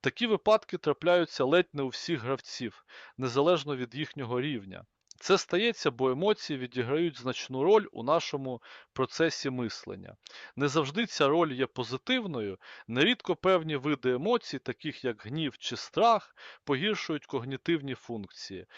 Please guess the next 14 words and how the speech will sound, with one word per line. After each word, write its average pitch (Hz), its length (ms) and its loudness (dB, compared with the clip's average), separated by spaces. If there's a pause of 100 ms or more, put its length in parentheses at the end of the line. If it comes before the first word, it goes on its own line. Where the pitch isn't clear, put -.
(200)
Під 175 160 -2
впливом 156 460 0
негативних 120 720 -2
емоцій 214 600 -2 (260)
якість 143 540 2
процесу 131 520 -2
прийняття 113 540 -4
рішень 226 380 -2
стає 139 340 -2
значно 131 520 -2
нижчою. 101 600 -8
Це 254 260 4
можна 165 360 0
змінити. 110 640 -8